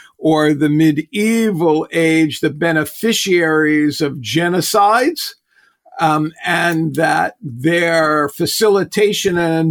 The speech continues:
enabling of this by silence, um, isn't enough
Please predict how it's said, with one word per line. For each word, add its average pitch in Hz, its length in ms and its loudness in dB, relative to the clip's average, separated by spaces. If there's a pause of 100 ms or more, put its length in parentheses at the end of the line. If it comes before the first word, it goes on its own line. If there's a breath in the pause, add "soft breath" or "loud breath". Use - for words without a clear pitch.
(180)
enabling 190 680 2
of 147 380 -4
this 160 260 -2
by 143 240 -2
silence, 170 880 -2 (400 loud breath)
um, 160 420 0
isn't 226 560 0
enough 175 840 0